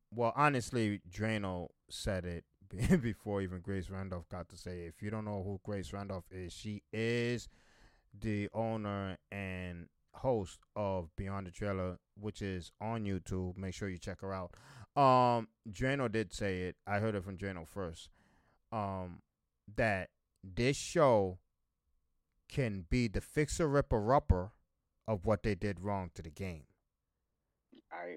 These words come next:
Speaker 2: yeah.
Speaker 1: If
Speaker 2: Yeah.
Speaker 1: they can fix what they did wrong in the game in the show, then maybe everything can come about. You know what I mean?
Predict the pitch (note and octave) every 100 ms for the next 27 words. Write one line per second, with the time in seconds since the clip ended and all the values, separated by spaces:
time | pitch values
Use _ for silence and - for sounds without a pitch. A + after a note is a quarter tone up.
0 | - - C#3+ - _ - A#2+ F2+ - B2+
1 | B2 C3 D#3+ F#3+ F#3+ _ _ _ _ _
2 | _ _ _ _ _ _ _ - D#3 A#2+
3 | - - D3+ F2 - - - _ F#2 G#2
4 | B2 C#3 B2 C3+ B2 G#2+ A#2 A#2+ A2+ G#2+
5 | F#2+ A#2 A2 F2+ E2 - _ _ _ _
6 | _ _ _ _ _ _ _ _ _ C3
7 | A#2 G2+ - B2 B2 G3 A#3 - _ _
8 | _ _ _ _ _ _ _ _ _ _
9 | - A#2+ G#2 G#2+ C3 C#3 C3 - A2+ A#2
10 | A2 A2 - A2 - A2 F#2+ A#2+ G2+ F#2
11 | F2+ G#2 G2 D#2 _ _ _ _ _ _
12 | _ _ _ _ _ _ _ _ _ _
13 | _ _ - A#2 B2 C3 C3+ C3 C3+ D3